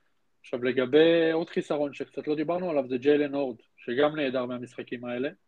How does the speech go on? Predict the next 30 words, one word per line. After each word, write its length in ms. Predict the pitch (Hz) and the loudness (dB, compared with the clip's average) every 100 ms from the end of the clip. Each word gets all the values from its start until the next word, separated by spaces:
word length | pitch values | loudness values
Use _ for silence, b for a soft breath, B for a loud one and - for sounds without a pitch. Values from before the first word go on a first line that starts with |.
| _ _ _ _ _ | _ _ _ _ _
וגם 240 | 120 135 139 | -2 -2 0
נעדר 280 | 135 131 131 | 0 2 0
מהמשחק 560 | 131 127 - 135 123 | -2 -6 -6 -6 -6
מול 100 | 131 | -6
בודדשנוסט, 600 | 127 127 120 - 151 170 | -2 -2 -4 -4 -4 -4
שהפועל 360 | - 139 147 139 | -4 -2 0 0
תל 140 | 143 | 0
אביב 160 | 139 139 | 0 -2
הפסידה 320 | 123 147 143 | -4 0 2
בבית, 500 | 139 135 156 190 - | 2 4 4 4 -2
וזה 300 | 131 127 123 | -4 -2 0
גם 280 | 123 143 151 | 2 2 2
נדבך 300 | 127 131 123 | -4 -4 -4
מאוד 160 | 127 123 | -10 -16
חשוב, 360 | - - 127 123 | -16 -8 -6 -6
לדעתי 420 | 120 120 - 135 | -6 -8 -2 -2
לפחות, 420 | 135 - _ 123 _ b b b _ _ _ _ _ - | -2 -6 _ -12 _ b b b _ _ _ _ _ 2
בעונה 320 | 131 127 139 | 4 6 4
הזו 140 | 139 | 4
שהפו-, 360 | 131 131 131 139 | 2 -2 -4 -6
של 160 | - 131 | -4 -2
הפועל 200 | 139 127 | -2 -2
תל 160 | 127 | 0
אביב, 160 | 147 170 | 2 2
וגם 180 | 135 117 | 0 0
דיברנו 340 | 123 135 143 | 2 4 2
על 100 | 135 | 0
זה 100 | 127 | -4
פה 140 | 127 120 | -4 -4
ב-, 380 | 123 120 120 | -2 -2 -4